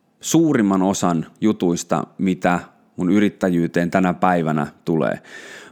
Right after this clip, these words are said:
Mä olin sellaisessa ryhmässä, missä oli kolmesataa muuta yrittäjiä, me nähtiin parin kuukauden välein. Siellä oli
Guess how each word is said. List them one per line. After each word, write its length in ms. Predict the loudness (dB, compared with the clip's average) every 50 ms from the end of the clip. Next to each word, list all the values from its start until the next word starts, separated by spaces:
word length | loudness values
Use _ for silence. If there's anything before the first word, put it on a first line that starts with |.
| -2
Mä 60 | 0 2
olin 180 | 4 2 2
sellaisessa 600 | 2 0 2 2 0 0 -2 -2 0 0 0 0 -4 -10 _ _ _ _ -4 -2
ryhmässä, 520 | 2 2 2 2 2 0 -2 -2 -2 -2 -2
missä 260 | -2 -2 -2 -2 -2
oli 80 | -2
kolmesataa 600 | -2 0 0 0 2 0 -2 -2 -4 -2 -2 0
muuta 320 | 0 2 0 0 0 0 0
yrittäjiä, 560 | 0 0 0 0 -2 -4 -4 -4 -2 -2 0
me 100 | 0 0
nähtiin 460 | 0 0 -2 -2 -4 -4 -4 -2 0
parin 260 | 0 2 2 2 0
kuukauden 480 | 0 -2 -2 0 0 -2 -2 -2 -2 0
välein. 480 | 0 2 2 2 2 0 0 0 -2 -4
Siellä 200 | -4 -4 -2 -2
oli 160 | -2 -4